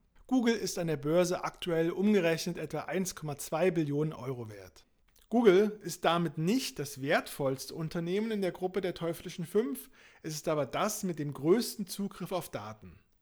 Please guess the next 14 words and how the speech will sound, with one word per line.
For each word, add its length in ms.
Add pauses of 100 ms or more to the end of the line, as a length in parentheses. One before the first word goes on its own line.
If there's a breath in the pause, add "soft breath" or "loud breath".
(340 soft breath)
Deswegen 540
ist 160
Googles 320
Macht 240
besonders 420
problematisch 880 (220 loud breath)
und 100
ich 80
stelle 240
das 180
Unternehmen 520
als 180
erstes 540
vor. 420